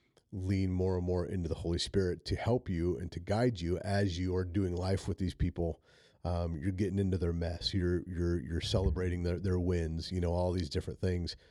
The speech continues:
I think that helps us grow as well. We, we have to be willing to trust and,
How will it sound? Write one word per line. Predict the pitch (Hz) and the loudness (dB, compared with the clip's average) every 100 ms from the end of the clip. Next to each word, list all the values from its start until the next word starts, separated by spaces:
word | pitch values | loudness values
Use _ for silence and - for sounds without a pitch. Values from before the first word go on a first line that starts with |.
| - _ _ - | -20 _ _ -8
I | |
think | - 117 92 | 0 0 2
that | 104 92 | 0 0
helps | 104 98 95 | -2 -2 -4
us | 87 | -4
grow | - 90 76 | 0 0 0
as | 73 | -4
well. | 73 69 - - _ _ _ _ - | -6 -6 -10 -18 _ _ _ _ -6
We, | 117 90 - | -2 -2 -2
we | 95 | 0
have | 87 | 0
to | 101 | 0
be | 92 | 0
willing | 90 95 90 | 2 2 0
to | 73 | -2
trust | - 90 82 - | -2 -2 -2 -4
and, | 85 87 82 | -4 -2 -2